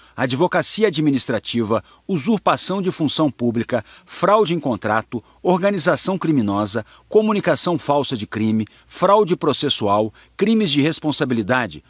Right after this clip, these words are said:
por violação do direito social e por incompatibilidade com dignidade, honra e decoro do cargo e crimes contra a humanidade,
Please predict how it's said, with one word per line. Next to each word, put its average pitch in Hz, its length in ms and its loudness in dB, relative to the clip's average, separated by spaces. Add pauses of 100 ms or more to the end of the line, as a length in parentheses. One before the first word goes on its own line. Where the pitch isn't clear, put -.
(120)
por 127 140 -2
violação 143 560 2
do 139 100 2
direito 117 400 0
social 135 540 0 (180)
e 143 80 -2
por 180 220 2
incompatibilidade 143 1040 0
com 113 180 -2
dignidade, 147 800 0
honra 135 420 0
e 156 120 -4
decoro 147 440 0
do 147 120 0
cargo 120 440 -2 (320)
e 185 60 -2
crimes 190 480 0
contra 165 440 0
a - 20 4
humanidade, 120 720 0